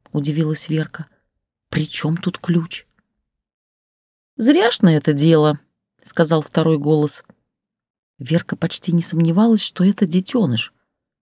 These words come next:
Голос был странный. Если не видеть этого ребеночка, а только слышать его голос,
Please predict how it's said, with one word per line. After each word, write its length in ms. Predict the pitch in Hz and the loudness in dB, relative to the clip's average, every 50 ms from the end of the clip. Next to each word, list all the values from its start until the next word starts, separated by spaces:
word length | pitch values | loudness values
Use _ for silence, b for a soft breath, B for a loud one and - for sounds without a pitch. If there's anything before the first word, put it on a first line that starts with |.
| _ | _
Голос 420 | - - - - 285 254 233 185 156 | -16 -4 0 2 4 6 4 4 2
был 180 | 151 180 220 | 2 2 2
странный. 800 | 233 - - _ _ - 226 233 214 175 135 120 123 120 117 B B B B B B B | 2 0 -4 _ _ -4 -2 0 2 2 0 0 -2 -2 -4 B B B B B B B
Если 340 | B 139 147 208 - - 220 | B 2 2 2 4 4 6
не 220 | 202 202 202 214 220 | 6 8 8 8 6
видеть 400 | 269 349 392 302 202 - - - | 4 2 2 2 2 0 0 -6
этого 300 | - - - - 139 160 | -6 -4 -2 0 0 2
ребеночка, 640 | 196 214 202 220 185 135 120 113 - - - 123 | 2 4 4 4 4 4 2 0 -2 -4 -4 -4
а 40 | 131 | -2
только 300 | - 147 147 - - 165 | 0 -2 0 0 -2 -2
слышать 500 | - - 196 196 185 - - 113 - - | 0 2 2 2 0 0 -4 -8 -6 -2
его 160 | 139 147 147 | -2 0 0
голос, 440 | 131 131 127 127 127 160 233 - | 0 0 0 0 2 0 -2 -4